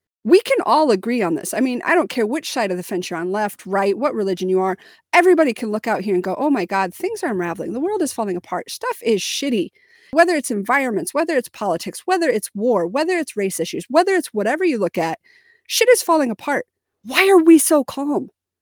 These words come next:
W-, w-, <laughs> we just peacefully marching off the cliff of suicide that is our culture? I think we should all be running around screaming.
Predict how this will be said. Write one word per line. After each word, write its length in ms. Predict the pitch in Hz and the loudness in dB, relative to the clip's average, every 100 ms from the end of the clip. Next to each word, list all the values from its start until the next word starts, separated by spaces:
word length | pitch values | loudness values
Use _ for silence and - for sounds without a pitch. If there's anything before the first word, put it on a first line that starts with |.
| _ _ _ _ _ | _ _ _ _ _
W-, 200 | 330 294 | -2 0
w-, 260 | 311 311 - - | 2 4 4 4
<laughs> 120 | - | 4
we 80 | 359 | 4
just 380 | - 339 381 - - - - | 4 2 2 0 -12 -18 -2
peacefully 600 | - 330 320 - 339 320 | 4 6 4 2 2 2
marching 640 | 226 202 208 262 - 311 | 2 2 2 2 0 -2
off 380 | 262 220 254 - | 0 2 0 -2
the 100 | - | -6
cliff 480 | - - 226 175 - | -6 -4 -2 -2 -2
of 140 | 220 | -6
suicide 720 | - - 226 302 - 262 277 | -4 -4 -4 -4 -2 -4 -2
that 100 | 240 | -2
is 120 | 214 202 | -2 -2
our 140 | 180 | -4
culture? 460 | - 185 240 370 453 466 _ _ _ _ | -4 -6 -6 -6 -8 -8 _ _ _ _
I 120 | - 494 | 0 0
think 260 | 554 - | -2 2
we 100 | 370 | 4
should 200 | 359 370 - | 4 2 -2
all 220 | 269 403 480 | 2 2 2
be 120 | 466 | 0
running 260 | 381 302 254 | 0 0 0
around 320 | 202 180 180 | -2 -2 -4
screaming. 440 | - 214 139 117 | -4 -2 -2 -4